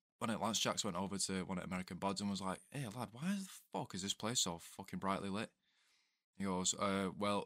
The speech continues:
basically," I'm not gonna do an American accent. He goes, "Well, basically, on the last exercise, a tank rolled through one of the wood blocks and killed nine of the blokes."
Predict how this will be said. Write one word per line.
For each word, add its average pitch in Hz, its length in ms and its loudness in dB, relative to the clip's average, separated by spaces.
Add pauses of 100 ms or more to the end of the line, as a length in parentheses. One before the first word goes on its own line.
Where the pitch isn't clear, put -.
(160)
basically," 113 380 6
I'm 92 60 2
not 101 100 0
gonna 90 140 0
do 92 120 0
an 87 60 -2
American 87 360 -2
accent. 85 280 -4
He 80 60 -8
goes, 90 200 -4
"Well, 98 220 0
basically, 104 480 2
on 92 100 2
the 95 80 2
last 110 280 4
exercise, 87 640 0 (340)
a - 40 -10
tank - 460 4
rolled 110 340 4
through 120 240 2
one 117 140 6
of 107 60 4
the 107 80 2
wood 120 200 2
blocks - 380 2 (120)
and 90 200 -4
killed 110 300 0
nine 107 240 4
of 110 80 2
the 104 80 0
blokes." 101 500 0